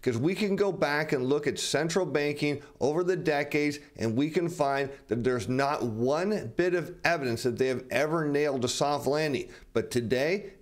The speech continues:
what do we see is people piled into the U S equity market. They've been out spending on their credit cards, the buy now, pay later loans,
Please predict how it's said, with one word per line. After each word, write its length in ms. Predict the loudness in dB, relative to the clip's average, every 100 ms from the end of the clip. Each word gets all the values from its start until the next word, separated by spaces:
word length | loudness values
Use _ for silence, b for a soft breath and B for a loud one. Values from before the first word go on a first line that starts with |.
| -2
what 160 | 0
do 60 | 2
we 140 | 0
see 500 | 0 0 2 0 -2 -6
is 140 | -6
people 340 | -2 0 0
piled 460 | 0 0 2 2 0
into 200 | 0 0
the 120 | 2
U 120 | 2
S 120 | 0 -2 0
equity 360 | 0 0 0
market. 480 | 2 2 0 0 -2 -4 B
They've 180 | -2 0
been 120 | 2
out 220 | 0 0 -2
spending 500 | -2 0 2 2 0
on 120 | 0
their 120 | -2
credit 420 | -2 0 0 0
cards, 340 | 0 0 0 -6 B
the 80 | -6
buy 300 | -2 0 2
now, 180 | 2 0
pay 260 | 0 0 2
later 420 | 2 0 0 0
loans, 300 | 0 -2